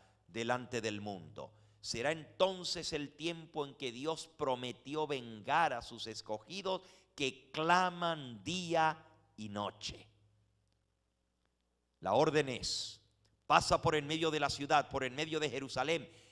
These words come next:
y colócales una señal en la frente a los hombres que gimen y claman por las abominaciones que se hacen en medio de ella.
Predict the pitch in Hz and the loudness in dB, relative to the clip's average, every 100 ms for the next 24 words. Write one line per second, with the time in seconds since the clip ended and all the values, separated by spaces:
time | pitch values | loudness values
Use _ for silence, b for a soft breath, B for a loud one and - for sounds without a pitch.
0 | B 147 156 170 233 240 220 - 208 196 | B 0 8 12 12 12 4 2 2 2
1 | 196 185 233 226 196 170 220 240 214 196 | 2 2 0 2 2 2 2 -2 2 2
2 | 180 - 262 262 220 180 B B - 180 | 2 4 4 4 2 0 B B 4 4
3 | - 294 277 247 226 - 240 254 226 202 | 2 0 2 0 -2 2 6 6 6 0
4 | 202 196 180 180 185 185 185 175 - 202 | 2 4 4 4 4 4 2 0 0 2
5 | 247 180 151 B - 165 - 170 160 156 | 2 2 -2 B -2 -2 2 2 2 0
6 | 139 139 143 139 131 123 107 - 73 - | -2 -2 -2 0 2 0 -2 -4 -6 -8